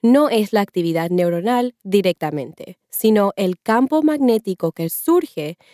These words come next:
cuando hay cambios en los niveles de deoxihemoglobina, que sería hemoglobina que ha liberado su oxígeno a los tejidos, y de oxihemoglobina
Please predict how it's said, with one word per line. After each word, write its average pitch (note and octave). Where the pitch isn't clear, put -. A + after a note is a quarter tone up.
cuando A3+
hay C#4
cambios A3
en G3+
los F3+
niveles F#3
de F3
deoxihemoglobina, G3+
que G3
sería F3
hemoglobina E3+
que E3+
ha E3
liberado E3+
su G3
oxígeno E3
a F3+
los D#3+
tejidos, D3
y C4
de A3
oxihemoglobina F3